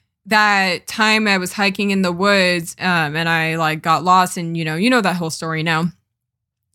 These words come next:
I learned a lot just, like, from myself and, you know, my own resilience, my own strength, you know, what it is that I'm capable of. And so that was a very empowering experience, you know, for myself.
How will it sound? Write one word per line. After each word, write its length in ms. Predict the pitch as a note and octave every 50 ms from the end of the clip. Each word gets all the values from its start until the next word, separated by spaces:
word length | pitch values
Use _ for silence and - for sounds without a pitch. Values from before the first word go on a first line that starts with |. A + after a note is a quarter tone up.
| _ -
I 60 | G#3+ G#3+
learned 220 | G3+ A3 A3 G#3+
a 60 | G#3+
lot 440 | G#3 G#3 G3 G3 G3+ G3+ G3 F3 - _ _ _ _ _ _ _ _ _ _ _ -
just, 200 | A3 G#3 G3 -
like, 160 | G3+ G3+ G3
from 300 | - - A3+ G3+ G3+ G3+
myself 580 | F#3+ F#3+ F#3+ G3 F#3+ - G#3 F#3+ F#3+ F#3+ F#3+ -
and, 160 | G3+ G3+ G3
you 80 | F#3+ F#3+
know, 220 | F#3 F#3 F3+ F3+
my 380 | F3+ E3+ F#3+ F#3+ F#3 F#3 F#3 F3+
own 140 | F#3+ F#3+
resilience, 720 | F#3 F#3+ F3+ E3 F3+ F3+ F3+ F#3 F3+ F3+ F3+ F#3 F#3 -
my 240 | G3 G3 F#3 F#3 F3
own 140 | F#3 F#3 F#3
strength, 640 | E3+ - - - F#3 F3+ F3+ F3 F3+ F#3 - - _ -
you 120 | G3+ F#3+
know, 220 | F#3 F3+ F3+ F3+
what 320 | F3 F3 F3 F#3 F#3+ F#3 F#3
it 120 | G3 F3+
is 220 | F#3+ F#3 F#3 E3+ E3+
that 140 | F#3 F3+
I'm 140 | F3+ F3 F3+
capable 540 | - - A3 G3 F#3+ G#3 F#3 F3 F3+ F3+ F3+
of. 400 | F3 E3+ E3 E3 D#3+ D#3+ D#3 - _ _ _ _ _ _ _ _ _ _ _ _ _ -
And 140 | G#3 G3+ F#3+
so 120 | - G#3
that 160 | G3 G3+ G3+
was 140 | G3+ G3+ G3+
a 40 | G#3
very 260 | F#3 G3+ G3+ G3+ F#3+
empowering 640 | F#3 F3 E3+ - G3+ G3 F#3 F#3 F#3 F#3+ F#3+ F#3+ F#3+
experience, 960 | F3+ E3 - - - - G3 F#3+ F#3+ F#3+ F#3 F3+ F3 E3+ F3 - - - - -
you 100 | G#3+ G3
know, 180 | F#3+ F3+ F3
for 140 | F3 - G#3
myself. 560 | G3 F3+ F3+ F#3 - A3+ G#3 F#3+ F3+ F3+ -